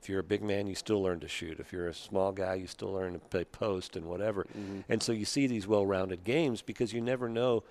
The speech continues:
Speaker 1: if you're gonna <coughs> have a growth spurt or develop or be more skilled in this or that. And so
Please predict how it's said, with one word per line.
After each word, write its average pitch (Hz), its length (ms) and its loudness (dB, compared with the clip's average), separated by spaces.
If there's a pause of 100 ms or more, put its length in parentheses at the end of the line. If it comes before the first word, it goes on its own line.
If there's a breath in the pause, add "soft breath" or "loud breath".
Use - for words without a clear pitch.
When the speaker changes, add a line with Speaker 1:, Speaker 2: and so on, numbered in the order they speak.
(380 soft breath)
Speaker 1:
if - 160 -4
you're 107 140 2
gonna 92 460 2 (100)
<coughs> - 120 -18
have 90 140 -2
a 87 60 -2
growth 107 340 4
spurt 110 400 4
or 95 80 0
develop 107 600 4
or 92 80 2
be 104 240 -2
more 98 260 -2
skilled 107 480 2
in 92 160 -2
this 104 240 -4
or 101 60 -2
that. 107 400 0
And 98 120 -4
so 101 220 2